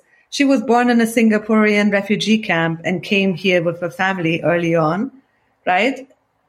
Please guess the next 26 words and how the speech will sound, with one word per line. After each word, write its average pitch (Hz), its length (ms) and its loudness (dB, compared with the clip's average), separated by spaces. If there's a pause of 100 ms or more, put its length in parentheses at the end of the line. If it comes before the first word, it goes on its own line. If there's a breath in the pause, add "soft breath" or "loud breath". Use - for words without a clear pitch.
(180)
The 202 280 0
other 214 280 2
co-founders 190 640 -2
have 170 160 -2
lived 170 220 -6
experience 170 560 -4
too. 247 420 -4 (260 loud breath)
I 233 100 0
was 247 140 -2
thinking 277 340 0
to 254 80 -2
myself, 208 460 0 (120)
while 196 360 0 (140)
this 208 240 -2
woman 214 420 0
was 180 280 0
on 175 240 -2
stage, 214 560 -2 (360 soft breath)
tiny, 302 480 2
slender 240 480 2
woman, 202 420 0
how 277 360 -2
powerful 269 640 0
she 214 160 -2
actually 170 400 -4
is. 175 160 0